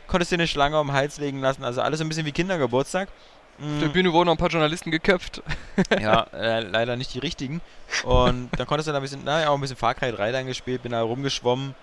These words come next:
Speaker 1: Das war natürlich, lief da alles auf, auf P Cs und sah natürlich dementsprechend auch ziemlich gut aus. Und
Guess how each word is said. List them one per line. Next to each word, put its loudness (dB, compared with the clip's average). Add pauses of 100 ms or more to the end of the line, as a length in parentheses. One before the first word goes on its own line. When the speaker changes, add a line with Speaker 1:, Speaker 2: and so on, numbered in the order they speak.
(480)
Speaker 1:
Das -6
war 4
natürlich, -2 (160)
lief -6
da 4
alles 0
auf, -4
auf -4
P -2
Cs -4
und -8
sah 0
natürlich -2
dementsprechend -6
auch -2
ziemlich -10
gut -8
aus. 0 (600)
Und 2